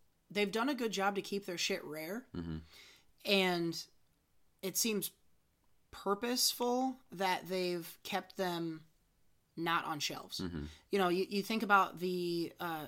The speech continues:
Speaker 1: the N E S Classic and the snes Classic that they brought out.
Speaker 2: Mm-hmm.
Speaker 1: You couldn't get 'em.
Speaker 2: Yeah.
Speaker 1: You couldn't get 'em. And so now they've done similar things with the Switch, and I, I think that it's intentional. I think you keep 'em rare, people are willing to pay for 'em.
Speaker 2: Mm-hmm.
Speaker 1: And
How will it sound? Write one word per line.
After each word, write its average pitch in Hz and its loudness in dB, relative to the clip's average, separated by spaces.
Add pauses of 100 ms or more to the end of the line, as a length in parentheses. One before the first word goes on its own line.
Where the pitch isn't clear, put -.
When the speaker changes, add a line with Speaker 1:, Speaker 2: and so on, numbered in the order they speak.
(100)
Speaker 1:
the 180 -2
N 185 0
E 175 0
S 165 2
Classic - -2
and 165 -2
the 151 -4
snes 165 2
Classic 147 -6
that 147 -10
they 160 -8
brought 139 -6
out. - -8
Speaker 2:
Mm-hmm. 82 -4
Speaker 1:
You 208 2
couldn't 208 2
get 180 2
'em. - -14 (640)
Speaker 2:
Yeah. 78 -2 (140)
Speaker 1:
You 190 -6
couldn't 214 2
get 202 4
'em. - -12 (300)
And 190 4
so 180 2 (300)
now 196 6 (140)
they've 185 -2
done 180 0
similar 262 4
things 180 -4
with 160 -8
the 156 -8
Switch, - -2
and 190 -4
I, 180 -2
I 180 -2
think 233 -4
that 190 0
it's 156 -6
intentional. 147 -4
I - -10
think 160 -8
you 160 -8
keep 190 -4
'em 175 -2
rare, 165 -4 (240)
people 175 -4
are 165 -4
willing 151 -6
to 165 -16
pay - -8
for - -14 (120)
'em. 98 -6
Speaker 2:
Mm-hmm. 87 -6 (460)
Speaker 1:
And 180 0